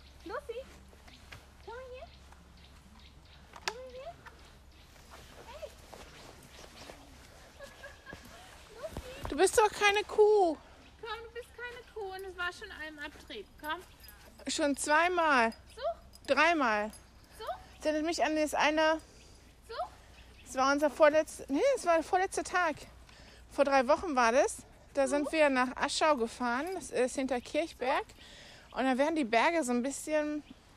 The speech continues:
Speaker 2: offen. Und es ist so ein Tal. Und da sind wir hingefahren.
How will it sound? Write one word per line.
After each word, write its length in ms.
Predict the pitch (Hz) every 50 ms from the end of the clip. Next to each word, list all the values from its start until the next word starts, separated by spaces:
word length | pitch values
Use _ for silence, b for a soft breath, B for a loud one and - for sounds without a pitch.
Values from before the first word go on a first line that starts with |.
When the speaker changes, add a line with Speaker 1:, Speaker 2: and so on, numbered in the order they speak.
| - - - - - -
Speaker 2:
offen. 360 | - 214 311 - - 320 302 339 381 415 - - _ -
Und 160 | - 285 254
es 100 | 262 262
ist 60 | - -
so 80 | 285 285
ein 180 | 277 262 247
Tal. 520 | - - - 277 269 269 247 240 240 285 302 - B B B B B B B B B B B B B B -
Und 380 | - 262 262 269 269 277 277 269
da 160 | 285 285 269
sind 180 | 269 285 269
wir 80 | - 262
hingefahren. 460 | 247 262 302 339 339 - - 370 381